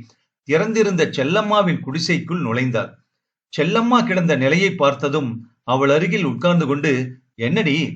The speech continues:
ஏதாச்சும் துண்ணியா?" என்று ஆதரவாக கேட்டாள். "ஒண்ணும் பிடிக்கல ஆயா, வயிறு ஒரு மாதிரியா இருக்கு." "அப்படி தாண்டி இருக்கும், அதுக்காக வயித்த காய போடக்கூடாதுடி. ஒரு சோடா வாங்கியாரேன், குடி." "சரி,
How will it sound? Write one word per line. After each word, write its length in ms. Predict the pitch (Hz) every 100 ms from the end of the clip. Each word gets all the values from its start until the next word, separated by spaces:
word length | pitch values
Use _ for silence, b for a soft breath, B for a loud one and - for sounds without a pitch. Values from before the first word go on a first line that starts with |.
| -
ஏதாச்சும் 480 | 120 127 170 170 175
துண்ணியா?" 380 | 156 170 175 185 - - _ _
என்று 280 | 135 151 180 147 165 107
ஆதரவாக 640 | 147 180 180 139 143 185
கேட்டாள். 400 | 120 113 110 98 - _ _ _ _
"ஒண்ணும் 320 | 123 156 214
பிடிக்கல 360 | 170 160 175 214
ஆயா, 280 | 190 180 170 165 - -
வயிறு 420 | 120 123 156 202 180
ஒரு 160 | 143 139
மாதிரியா 540 | 123 127 170 175 202
இருக்கு." 280 | 202 170 160 - - _ _ _ _ _ -
"அப்படி 260 | 120 175 170
தாண்டி 280 | 180 214 226
இருக்கும், 480 | 170 - 123 131 - - _ -
அதுக்காக 500 | 127 127 156 180 190
வயித்த 300 | 135 143 202 220
காய 280 | 185 185 175
போடக்கூடாதுடி. 800 | 160 165 170 165 156 143 147 147 139 - _ _
ஒரு 120 | 127 127
சோடா 340 | 135 175 220
வாங்கியாரேன், 640 | 190 180 170 151 143 190 233 - _
குடி." 240 | 180 180 - - _ _ _ _ _ -
"சரி, 300 | - 147